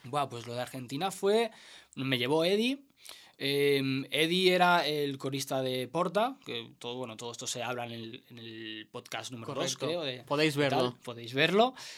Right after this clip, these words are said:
Speaker 1: Em, entonces, bueno, pues allí él conoció al, al, al manager, al que llevaba, al que, el que montaba la,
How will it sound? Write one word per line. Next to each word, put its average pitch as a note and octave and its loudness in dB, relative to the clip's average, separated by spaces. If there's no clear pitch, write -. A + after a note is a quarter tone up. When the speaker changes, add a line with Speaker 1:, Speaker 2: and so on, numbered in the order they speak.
Speaker 1:
Em, D3+ 4
entonces, F#3 2
bueno, G#3+ 2
pues D#3 -2
allí D3+ 2
él F#3 2
conoció F3+ 2
al, D#3+ 4
al, A#2+ -4
al A2 -6
manager, D3 2
al A#2 -4
que A2+ -8
llevaba, A#2+ 0
al A#2+ -2
que, A2 -10
el A2+ -10
que G#2+ -10
montaba A#2 -6
la, A#2+ 0